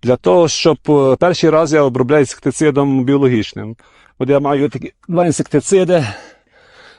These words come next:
від фірми Органиції, Метабо Б Т, Метабо А К. Ну, це Метабо А К, він ще більше, ще забирає, е, додатково кліща. Е, також непогано працює по метелику, по гусениці такий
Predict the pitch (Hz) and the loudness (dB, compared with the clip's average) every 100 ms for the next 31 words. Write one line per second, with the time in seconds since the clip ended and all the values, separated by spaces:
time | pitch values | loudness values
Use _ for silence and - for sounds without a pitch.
0 | _ 139 165 151 151 135 139 143 135 147 | _ -2 2 2 2 0 0 0 0 0
1 | 135 - 165 147 135 156 - 190 190 170 | -2 0 0 0 -2 -4 -2 -2 -2 -4
2 | 135 _ _ _ _ _ _ _ _ 120 | -10 _ _ _ _ _ _ _ _ -6
3 | - 147 135 139 135 - 110 95 - _ | -2 -2 -2 -6 -6 -4 -4 -6 -12 _
4 | 139 139 - 151 135 151 135 139 139 160 | -2 0 2 0 2 0 0 -2 -2 -2
5 | 147 131 - 123 135 - 131 - - _ | 0 -2 -2 -2 -2 -2 -6 -6 -16 _
6 | - 127 123 131 131 127 120 123 113 107 | -2 0 2 2 2 2 0 -2 -4 -2
7 | 120 120 - 131 117 - 113 - 104 85 | -2 -2 -2 -2 -2 -4 -8 -6 -10 -10
8 | _ _ _ _ _ 107 107 107 107 - | _ _ _ _ _ _ -20 -16 -8 -2
9 | 175 - 147 147 156 160 151 - 143 - | 0 -2 -4 -4 -2 0 -2 -4 -4 -2
10 | 151 143 135 143 131 127 123 123 120 123 | -2 -2 -2 0 0 2 0 0 -4 -4
11 | 151 147 139 - - 123 135 135 107 110 | 0 0 -2 -6 -4 -2 -2 -4 -6 -6
12 | 110 131 120 104 | -6 -4 -2 -4